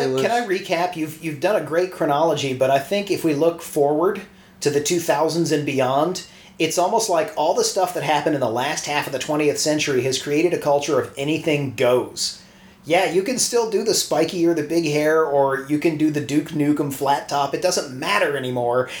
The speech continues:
Speaker 2: In fact, the fact that we're able to do these exotic, crazy anime colors means anybody can do just about anything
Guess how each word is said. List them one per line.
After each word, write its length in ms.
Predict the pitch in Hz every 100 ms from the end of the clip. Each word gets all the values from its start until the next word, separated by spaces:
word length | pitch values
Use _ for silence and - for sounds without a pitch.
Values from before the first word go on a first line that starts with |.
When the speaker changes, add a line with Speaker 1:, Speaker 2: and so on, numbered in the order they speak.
| - -
Speaker 2:
In 180 | 175 175
fact, 360 | 170 220 208 185
the 80 |
fact 260 | 165 196 214
that 100 | 220
we're 140 | 180
able 200 | 175 196 170
to 100 | 151
do 120 | 165
these 220 | 175 151
exotic, 540 | 139 131 139 156 160 -
crazy 480 | 156 147 160 151
anime 460 | 127 139 156 170 180
colors 480 | 180 175 202 208 -
means 280 | 165 160 -
anybody 560 | 151 190 190 156 156 151
can 140 | 151
do 120 | 143
just 220 | 139 160 165
about 220 | 143 135
anything 720 | 143 160 - 156 170 139 127